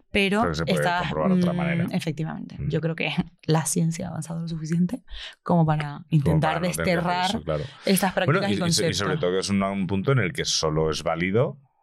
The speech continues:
Speaker 2: ah, para comprobar si una chica que no haya tenido penetración antes ha
Speaker 1: Efectivamente.
Speaker 2: sido violada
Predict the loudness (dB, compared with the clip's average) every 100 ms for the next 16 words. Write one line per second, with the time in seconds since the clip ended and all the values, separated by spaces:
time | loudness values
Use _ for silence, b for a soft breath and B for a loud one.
0 | _ -10 -4 -4 -4 -4 -4 -2 -2 -2
1 | -2 -2 -2 -4 -6 _ _ _ _ _
2 | -4 -2 0 -2 -4 -4 0 0 0 0
3 | 0 0 -2 -2 -2 -2 -2 -4 -4 -8
4 | -10 -12 -6 -4 -2 -2 0 0 -2 -2
5 | 0 -2 0 -2 0 0 0 0 0 -2
6 | 0 0 0 -2 0 -2 -4 B B B
7 | 0 2 4 2 2